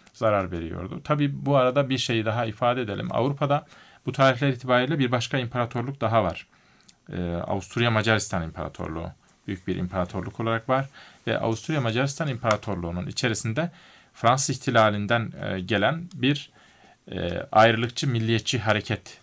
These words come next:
diyebileceğimiz yapılar çıkıyor. Avusturya'ya karşı Macar, e, milliyetçileri hareket etmiştir ve isyan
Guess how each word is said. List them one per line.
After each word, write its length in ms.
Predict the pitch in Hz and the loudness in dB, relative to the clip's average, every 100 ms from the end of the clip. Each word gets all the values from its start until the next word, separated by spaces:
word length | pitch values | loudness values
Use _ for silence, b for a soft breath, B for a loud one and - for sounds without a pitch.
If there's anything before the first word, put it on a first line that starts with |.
| - | -4
diyebileceğimiz 680 | 98 87 85 87 110 170 120 | -2 0 -2 -2 -2 -2 0
yapılar 520 | 107 120 107 85 - - - | 2 4 2 2 -12 -16 -8
çıkıyor. 460 | - - 78 - B B B - | -6 -4 -6 -8 B B B -2
Avusturya'ya 600 | 107 107 143 131 87 87 | -2 -2 2 2 2 0
karşı 380 | 87 82 - | -2 -2 -4
Macar, 580 | 160 110 123 113 92 - - | 0 2 6 4 2 -8 -6
e, 440 | 92 87 87 85 82 | -4 -2 -4 -6 -4
milliyetçileri 680 | 101 95 92 90 82 82 | -2 0 0 -2 -6 -6
hareket 420 | 82 101 95 123 135 | -4 -4 -4 -4 -6
etmiştir 540 | 135 139 - 156 - b b | -4 -6 -4 -6 -6 b b
ve 80 | 127 | 0
isyan 380 | 120 - 131 | 2 4 4